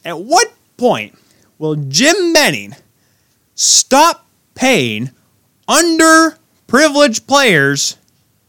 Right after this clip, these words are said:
overpriced? What, what, what, what point?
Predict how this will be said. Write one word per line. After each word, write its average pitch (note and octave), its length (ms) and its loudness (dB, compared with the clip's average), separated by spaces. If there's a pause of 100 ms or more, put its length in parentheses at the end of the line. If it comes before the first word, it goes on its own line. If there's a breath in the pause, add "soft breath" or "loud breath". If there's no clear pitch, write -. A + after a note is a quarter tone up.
(800)
overpriced? A#3+ 880 0
What, G#3+ 200 2
what, B3+ 300 0
what, C4 340 -2
what A3+ 360 -4
point? D#3 400 -6